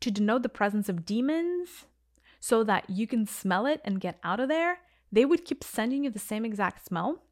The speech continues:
for the same exact phenomena. And by the way, you can talk to them and ask them why they're sending you a certain type of smell. Very often they would send you a floral smell in places that are very optimal for you energetically,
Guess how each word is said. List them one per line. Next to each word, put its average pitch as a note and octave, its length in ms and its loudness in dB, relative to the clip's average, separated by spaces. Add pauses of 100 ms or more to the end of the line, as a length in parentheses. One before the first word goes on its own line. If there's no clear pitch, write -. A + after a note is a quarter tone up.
(120)
for - 100 -6
the F#3+ 80 -4
same A3+ 220 -4
exact G3 340 -2
phenomena. D#3+ 540 -6 (1300)
And E4 220 4
by B3+ 120 6
the A#3 80 -2
way, A#3 200 2
you A3 80 -2
can G#3 180 -2
talk D4 340 -6
to B3 80 -6
them G3+ 140 0
and F#3+ 160 -4
ask G3+ 280 -4
them E3+ 120 -4
why E3 120 -4
they're - 120 -10
sending F3+ 300 -8
you F3+ 80 -8
a F3 40 -10
certain F3 440 -10 (280)
type - 200 -8
of F#3 100 -14
smell. - 300 -10 (580)
Very G3 260 4
often A3 260 4
they A3 80 4
would G#3+ 140 0
send G#3 200 -2
you G3+ 80 0
a F#3 40 -6
floral B3 400 -2
smell - 440 -6 (720)
in G#3+ 240 0
places - 760 -4
that F#3 180 -2
are F3+ 80 -2
very F3 320 -2
optimal F#3+ 480 0
for - 100 -6
you F3+ 80 0
energetically, E3+ 800 -4